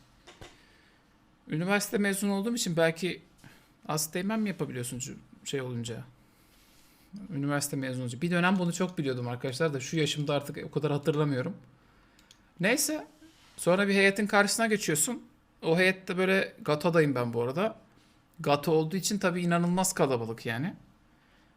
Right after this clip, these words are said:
Böyle bir heyetin karşısına çıktım. İşte "Gözler kaç numara?" "Yedi sekiz." "Devam et" falan dediler. Tezkere verip yolladılar.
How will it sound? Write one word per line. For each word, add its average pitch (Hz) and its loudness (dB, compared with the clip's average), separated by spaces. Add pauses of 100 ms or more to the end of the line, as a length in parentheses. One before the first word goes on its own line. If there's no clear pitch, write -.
(340)
Böyle 165 0
bir 175 2
heyetin 190 4
karşısına 190 2
çıktım. 220 0 (500)
İşte - -8
"Gözler 175 2
kaç 214 2
numara?" 190 2
"Yedi 170 -2
sekiz." - -2
"Devam 190 10
et" 190 4
falan 185 4
dediler. 156 -2 (140)
Tezkere 208 2
verip 226 -2
yolladılar. 220 -6